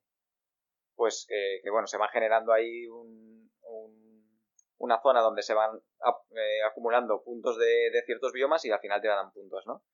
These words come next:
Entonces tiene como tres partes, de, tres formas de puntuar. Eh, optimizar las tres es bastante complicado y ahí está la gracia del juego, que, que tienes que intentar optimizar esas tres, eh, partes.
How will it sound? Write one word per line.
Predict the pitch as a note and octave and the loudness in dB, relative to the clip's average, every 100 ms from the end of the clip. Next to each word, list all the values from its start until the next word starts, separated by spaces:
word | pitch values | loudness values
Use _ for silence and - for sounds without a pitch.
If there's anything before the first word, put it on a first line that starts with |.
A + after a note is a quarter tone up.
| _ _ | _ _
Entonces | - A2+ | -4 -4
tiene | - C3 | -2 0
como | B2+ B2+ A#2+ | 2 4 4
tres | B2+ B2 | 2 4
partes, | C#3+ D3+ D3+ E3+ - | 4 4 4 -2 -4
de, | A#2+ A#2 | -4 -4
tres | - A#2 | -4 -6
formas | - B2 A#2+ | -2 2 2
de | A#2+ | 2
puntuar. | A#2+ A2 C3 D3+ - _ _ _ _ | -4 4 6 6 2 _ _ _ _
Eh, | - A#2 A2+ A2 | -2 0 4 4
optimizar | A#2+ A#2+ A2+ A#2+ | 2 -2 0 2
las | B2+ B2 | 2 2
tres | C#3+ | -2
es | A2 | -2
bastante | A2+ G#2+ A2+ A#2+ | -2 0 0 0
complicado | A#2+ A#2+ B2 B2 C#3+ E3+ A#3 _ _ _ _ _ _ - | 0 -2 -2 4 6 4 -4 _ _ _ _ _ _ -20
y | A#2+ A2 | -4 4
ahí | A2 A2 | 4 4
está | A2 | 2
la | G2+ | 2
gracia | G2 G2+ G#2 | 4 2 0
del | G2+ | 0
juego, | D#3+ A#2+ | 0 0
que, | G2 G#2 | -4 -8
que | - | -8
tienes | G#2 G#2 - | -10 -10 -10
que | |
intentar | G#2 G#2 G#2+ G#2+ - | -10 -4 0 0 0
optimizar | B2 - A2 - G2 - | -6 -10 -14 -6 -4 -6
esas | - G2+ F#2 | -10 -12 -12
tres, | - F#2+ - _ _ _ _ | -14 -18 -20 _ _ _ _
eh, | G2+ G2+ G2 G2 | -12 -8 -8 -6
partes. | G2 - F2+ - | -6 -8 -12 -20